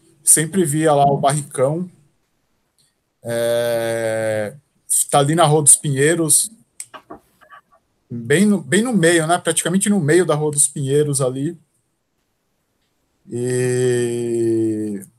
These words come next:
e aí o, o, o Barricão faz parte do Grupo de Pinheiros, da Associação dos Comércios do, do Grupo de Pinheiros. Ali a gente começou,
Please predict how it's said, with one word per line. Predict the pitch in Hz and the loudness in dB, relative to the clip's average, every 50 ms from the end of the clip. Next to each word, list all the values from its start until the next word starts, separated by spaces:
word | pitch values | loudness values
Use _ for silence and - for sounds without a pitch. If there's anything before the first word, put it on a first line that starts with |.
| - _ - | -20 _ -2
e | 135 139 | 0 2
aí | 143 151 165 185 | 4 6 6 6
o, | 185 | 4
o, | 170 160 156 156 147 143 139 139 135 131 127 123 120 120 131 - - | 4 2 0 -2 -2 -2 0 0 -2 -2 -2 -4 -4 -6 -8 -8 -8
o | 139 135 | -6 -2
Barricão | 139 151 151 147 - 165 160 | 0 2 2 2 2 0 2
faz | - 170 165 - | 4 4 4 4
parte | - 160 165 170 - 180 | 6 4 4 4 2 -2
do | 160 170 165 | -2 -2 0
Grupo | 165 170 165 - 185 | 0 0 0 0 -4
de | 160 160 | -8 -6
Pinheiros, | - - 190 165 143 147 147 143 131 113 | -2 -2 0 2 4 4 4 2 2 0
da | 131 | 0
Associação | 127 - 147 135 - - 135 - 147 139 | 0 0 2 2 0 0 2 0 0 0
dos | 139 - - | -2 -2 -2
Comércios | - 143 143 139 139 131 - - 139 131 127 - - - - | -2 -2 -2 -2 0 0 -2 -2 -2 -2 -2 -2 -2 -4 -10
do, | 127 131 120 - _ | -16 -16 -18 -18 _
do | 123 131 123 | -14 -10 -8
Grupo | 127 135 131 - 131 | -8 -8 -8 -10 -12
de | 127 143 | -14 -16
Pinheiros. | - _ 147 131 123 123 113 120 120 | -12 _ -8 -6 -4 -4 -6 -4 -2
Ali | 135 131 135 151 | -2 0 2 2
a | 151 | 0
gente | 147 175 165 | 0 -2 -4
começou, | - 180 170 165 - - - 165 160 156 | -2 0 2 4 4 4 4 4 2 0